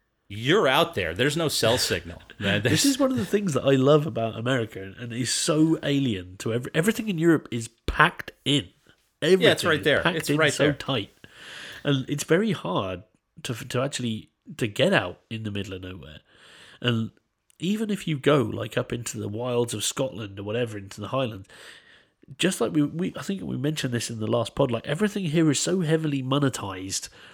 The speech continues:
Speaker 2: that if it looks beautiful, somebody will be there to take some money off you for it. You know?
Speaker 1: <laughs>
Speaker 2: and, and that means that just stuff grows up around these, even in these remote places.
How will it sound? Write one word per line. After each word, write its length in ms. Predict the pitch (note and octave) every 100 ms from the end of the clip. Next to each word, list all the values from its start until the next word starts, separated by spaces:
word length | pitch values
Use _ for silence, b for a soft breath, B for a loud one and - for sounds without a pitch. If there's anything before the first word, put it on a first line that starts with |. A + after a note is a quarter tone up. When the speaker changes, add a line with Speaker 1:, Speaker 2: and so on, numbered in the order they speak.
| B
Speaker 2:
that 120 | - -
if 140 | E3 F#3+
it 120 | -
looks 280 | C3+ - -
beautiful, 640 | E3+ G3 - A#3 B3 b b _
somebody 360 | - - F3+ G3+
will 80 | D#3
be 240 | A#2+ C#3
there 140 | B2 A2+
to 80 |
take 160 | - B2
some 160 | - G#2
money 220 | A2+ G2
off 160 | F#2+
you 80 | G2+
for 240 | - G#2 F#2
it. 80 | - _ _ - F#5+
You 60 | -
know? 240 | F3+ C#3+ - - -
Speaker 1:
<laughs> 140 | G3+ - -
Speaker 2:
and, 440 | E3 C3 C3 C#3 - C#3+ C#3 - -
and 140 | C#3 C#3
that 220 | - E3
means 200 | F3+ D#3+
that 240 | F#3+ C3 E3+
just 200 | D#3 -
stuff 400 | - F3+ F3 -
grows 360 | C3+ D3 E3 D3
up 180 | E3+ -
around 280 | G#2 A#2 A#2+
these, 200 | C3 B2
even 320 | D3+ D3 D#3
in 180 | D#3+ D#3
these 160 | D#3+ C3+
remote 360 | C#3 D#3 F#3
places. 520 | - G2 G#2+ G#2 F2